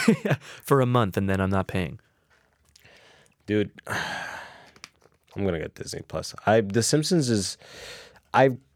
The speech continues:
Speaker 2: was recently thinking about The Simpsons 'cause I watched one of my, uh, uh, I just did the Callback Comedy Show. If you were out in the, if you were out in London, uh, November twentieth, then you were at the Callback Comedy Show with Mike Rita headlining, you know that show's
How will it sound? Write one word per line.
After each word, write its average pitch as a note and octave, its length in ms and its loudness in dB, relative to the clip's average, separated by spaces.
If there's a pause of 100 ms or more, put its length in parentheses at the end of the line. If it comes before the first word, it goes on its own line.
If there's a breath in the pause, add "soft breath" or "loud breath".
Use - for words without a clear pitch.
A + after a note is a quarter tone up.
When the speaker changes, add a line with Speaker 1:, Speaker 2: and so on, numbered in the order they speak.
(140)
Speaker 2:
was A2+ 480 4
recently F3 380 4
thinking A2+ 200 2
about G2+ 220 2
The - 60 -10
Simpsons F#2+ 520 -4
'cause F#2 240 -4
I F#2+ 80 2
watched G2+ 480 0
one G#2 160 4
of G#2 60 2
my, F#2 280 0
uh, D#2+ 240 -4 (360)
uh, F2+ 340 0
I A2 80 4
just A2 180 0
did A2+ 160 2
the F#2+ 240 6
Callback G#2 380 4
Comedy G2 320 2
Show. F#2+ 240 2
If F#2 140 -2
you G#2+ 240 0
were G2+ 180 6
out G2+ 200 4
in F#2+ 180 0
the, F2+ 260 0 (140)
if - 120 0
you D3 120 8
were D3+ 80 8
out C#3+ 160 6
in A#2+ 100 2
London, A#2+ 400 6
uh, G#2 120 6
November G2+ 380 4
twentieth, A2+ 520 2
then G2 340 4
you F#2 160 4
were F#2 140 6
at F#2 180 4
the - 60 -4
Callback G2 360 2
Comedy G2+ 260 0
Show G#2 140 0
with F#2 120 0
Mike F2+ 220 -2
Rita F#2 160 2
headlining, F#2 440 -2
you F#2 60 0
know E2 160 -2
that D#2 120 -4
show's - 380 -10